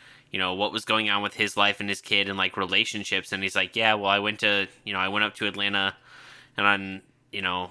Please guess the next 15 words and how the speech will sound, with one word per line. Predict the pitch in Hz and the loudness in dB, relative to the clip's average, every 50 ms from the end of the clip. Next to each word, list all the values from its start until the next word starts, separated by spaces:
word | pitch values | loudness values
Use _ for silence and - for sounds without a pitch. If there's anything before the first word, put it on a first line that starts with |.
| - - _ | -12 -12 _
I | - 95 92 92 92 82 | -4 -4 -4 -4 -6 -8
was | 95 101 98 90 - - - | -6 -6 -6 -6 -8 -12 -4
running | 98 110 113 113 113 | 2 2 2 2 2
with | 113 107 | -2 -2
this | - 110 104 - | -2 -4 -2 2
guy | - 110 104 104 104 104 | 4 4 4 4 4 2
and | 101 98 98 | 0 -2 -2
then | 104 104 | 0 0
I | 104 101 | 0 0
started | - - 107 101 95 - | -2 -2 -2 -2 -2 -4
trapping." | - - 104 101 98 - 104 95 | -2 0 2 2 2 0 -4 -6
And | 95 95 | -4 -4
I'm | 92 92 92 | -4 -4 -6
just | 92 92 - - | -8 -10 -6 -2
like, | 104 95 95 95 | -2 0 0 -2